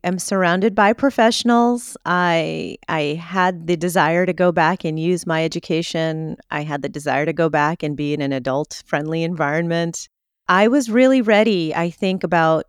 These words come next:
seven or eight years after I started my career gap. All four of my kids were in school full-time, and I thought I was ready to go. I took the Maryland bar exam. I wanted to make myself more marketable in the Maryland, D C area.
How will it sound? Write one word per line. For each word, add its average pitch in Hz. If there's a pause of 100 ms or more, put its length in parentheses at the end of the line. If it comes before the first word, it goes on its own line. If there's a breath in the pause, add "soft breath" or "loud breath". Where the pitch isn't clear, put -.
(680)
seven 190
or 170
eight 160
years 156 (360)
after 151 (380)
I 151
started 143
my 139
career 285 (340)
gap. 180
All 175
four 185
of 196
my 185
kids 180
were 175
in 175
school 170
full-time, 160
and 151
I 147
thought 147 (160)
I 160
was 147
ready 143
to -
go. 139 (1400)
I 156
took -
the 180
Maryland 160
bar 254
exam. 214
I 190
wanted 175
to 196
make 175
myself 165
more 147
marketable 185
in 160
the 147
Maryland, 156
D 151
C -
area. 175